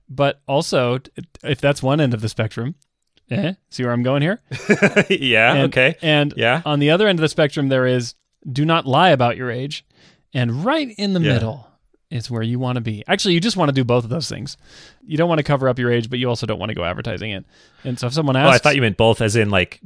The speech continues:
Speaker 2: both lie about it and
Speaker 1: <laughs> Yeah.
Speaker 2: advertise it at the same time.
Speaker 1: <laughs>
Speaker 2: You just gotta muddy the waters.
Speaker 1: Advertise a lied ver-, a lie version of your age. That's like the, that's like, in this case, lying about your age would be the reverse of that meme where the, the old man is dressed up as a teenager with a skateboard walking through high school and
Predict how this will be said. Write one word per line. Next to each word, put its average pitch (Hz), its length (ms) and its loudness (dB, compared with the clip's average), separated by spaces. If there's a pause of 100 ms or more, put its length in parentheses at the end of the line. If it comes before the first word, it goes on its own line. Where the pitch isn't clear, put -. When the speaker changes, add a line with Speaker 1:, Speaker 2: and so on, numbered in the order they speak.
(140)
Speaker 2:
both 110 280 0
lie 101 220 2
about 90 340 2
it 87 240 -4
and 95 540 -4
Speaker 1:
<laughs> - 40 -20
Yeah. 185 320 -2
Speaker 2:
advertise 87 500 -4
it 92 140 -8
at - 100 -10
the 92 80 -8
same 92 240 -6
time. 90 540 -2
Speaker 1:
<laughs> 208 100 -6
Speaker 2:
You 135 80 -8
just - 160 -10
gotta 90 140 -2
muddy 104 220 0
the 101 120 2
waters. 92 340 0
Speaker 1:
Advertise 151 540 0
a 123 100 -4
lied 127 440 -2
ver-, 120 260 -4
a 123 80 -4
lie 127 320 -2
version 117 320 -4
of 113 80 -6
your 113 120 -6
age. 113 240 -8 (680)
That's 170 140 2
like 185 140 2
the, 151 180 2
that's 160 180 0
like, 196 140 -2 (280)
in 156 100 -2
this 165 140 -2
case, 143 240 0
lying 139 260 2
about 127 160 0
your 120 140 -2
age 117 120 -2
would 113 80 -4
be 120 120 0
the 113 100 -2
reverse 113 460 -2
of 120 80 -4
that 110 180 -2
meme 120 460 -2 (300)
where 113 200 -2
the, 110 320 -4
the 127 140 -6
old 117 160 -4
man 117 240 0
is 110 80 -4
dressed - 240 -4
up 117 120 -2
as 113 120 -6
a 107 40 -6
teenager 117 400 -2
with 113 100 -4
a 107 40 -8
skateboard 113 420 -6
walking 117 280 -8
through 113 160 -6
high 113 120 -4
school 117 240 -8
and 110 240 -10